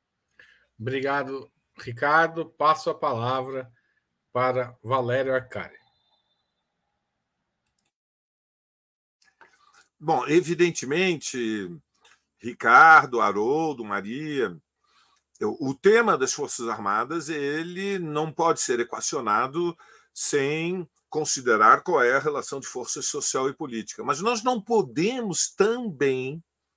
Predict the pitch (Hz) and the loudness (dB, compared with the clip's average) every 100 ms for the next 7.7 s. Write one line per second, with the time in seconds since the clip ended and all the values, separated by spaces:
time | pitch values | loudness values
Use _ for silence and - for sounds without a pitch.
0 | _ _ _ _ _ - - - - 135 | _ _ _ _ _ -20 -12 -6 -2 -2
1 | 113 92 - 147 147 104 90 _ _ _ | -2 -2 -2 0 2 0 -6 _ _ _
2 | _ 156 160 180 190 196 196 - _ _ | _ 0 2 2 2 0 0 -4 _ _
3 | _ _ 110 113 117 117 123 143 175 180 | _ _ 2 6 6 6 2 0 4 4
4 | 202 - 196 165 147 - 170 156 151 175 | 4 0 -2 -4 -4 -2 -2 -2 0 4
5 | 190 180 165 165 165 151 143 139 151 - | 4 4 0 -2 0 4 4 2 -4 -4
6 | 139 - 190 175 - 117 120 120 113 101 | -10 -6 -6 -6 -10 -12 -6 -2 -2 -2
7 | 85 104 147 135 98 - - | -2 2 2 2 -2 -6 -8